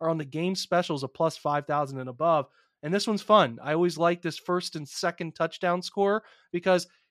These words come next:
you can get the first touchdown score right, but man, it's not that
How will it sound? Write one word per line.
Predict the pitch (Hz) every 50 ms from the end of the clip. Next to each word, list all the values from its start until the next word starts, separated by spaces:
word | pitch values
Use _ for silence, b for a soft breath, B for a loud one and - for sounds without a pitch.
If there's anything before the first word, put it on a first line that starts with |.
| _ -
you | 185
can | 214 269 240
get | 233 311 311
the | 240
first | - - 202 220 226 -
touchdown | - 190 165 147 - 165 151 143
score | - - - 156 156
right, | 147 151 143 123
but | 131 131
man, | 170 202 185 139
it's | 135 127 -
not | 190 269 349 - 117 123
that | 123 160 185 214 202 -